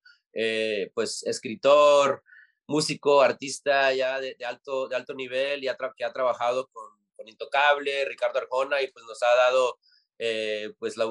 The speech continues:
no-, nos dio la oportunidad de poder trabajar con él en esta canción. La canción fue compuesta por nue-, por nuestro bajista Eduardo Montelongo, eh, y él se lo, se lo envió a, a Ulises Lozano, y, pues, sin saber nosotros que él lo iba, se lo iba a enviar a Junior Cabral,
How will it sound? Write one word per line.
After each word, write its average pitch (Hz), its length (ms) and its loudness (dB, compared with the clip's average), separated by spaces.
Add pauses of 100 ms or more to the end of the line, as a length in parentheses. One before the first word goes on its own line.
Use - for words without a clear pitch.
no-, 117 160 -4
nos 110 160 -4
dio 117 100 -4
la 131 80 0
oportunidad 117 380 0
de 127 80 4
poder 117 220 -4
trabajar 123 340 0
con 123 160 -10
él 131 120 -4
en 127 100 -6
esta - 180 -10
canción. 139 500 -2 (280)
La 120 100 0
canción 143 300 0
fue 156 120 -2
compuesta 151 440 -4
por 131 140 -8
nue-, 127 260 -8
por 117 160 -6
nuestro 123 240 -4
bajista 143 680 2
Eduardo 127 440 -4
Montelongo, 135 680 -6 (380)
eh, 120 380 -4
y 127 140 -4
él 127 100 -6
se 151 160 -6
lo, 135 220 2 (120)
se 120 140 -12
lo 120 80 -8
envió 123 320 0
a, 131 280 2
a 117 200 -4
Ulises 131 340 -12
Lozano, 160 680 -2 (420)
y, 131 140 -10
pues, 139 180 0
sin 143 160 -8
saber 147 300 2
nosotros 170 400 -4
que 160 100 -6
él 143 220 0
lo 170 100 0
iba, 165 460 -2
se - 100 -12
lo 135 80 -10
iba 151 140 -4
a 160 40 -2
enviar 156 260 -6
a 160 120 -4
Junior 165 240 -16
Cabral, 151 500 -4